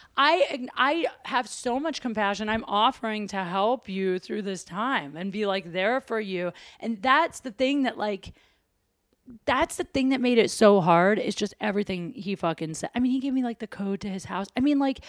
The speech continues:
he was like, "I have your back. I'm, you are, like, this is, I'm here for you." And then just, I guess it was just all fake. And that's what I've been struggling with, is just, it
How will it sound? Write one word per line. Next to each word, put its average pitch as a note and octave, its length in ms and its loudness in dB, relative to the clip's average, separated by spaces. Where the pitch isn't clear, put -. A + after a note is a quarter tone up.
he D#4 160 2
was D#4 140 2
like, B3+ 180 2
"I A3+ 180 2
have A3 200 0
your G#3+ 140 -2
back. F3+ 480 -2
I'm, G3 320 -2
you G#3+ 500 0
are, F3 340 -4
like, F3+ 280 -10
this G#3 240 -4
is, G#3 320 0
I'm F#3+ 240 -4
here F#3+ 260 0
for F#3 160 -6
you." F3+ 520 0
And G3+ 160 0
then G3 280 0
just, - 340 -2
I G#3+ 40 4
guess B3+ 320 0
it F4+ 60 0
was D4+ 120 -4
just C#4 180 -2
all G#3 260 2
fake. - 460 -6
And G#3+ 160 2
that's A#3+ 160 4
what C4+ 100 4
I've B3+ 120 6
been A3 120 0
struggling G3+ 580 2
with, A#3 300 2
is G3+ 180 -2
just, F#3 500 0
it A3+ 180 2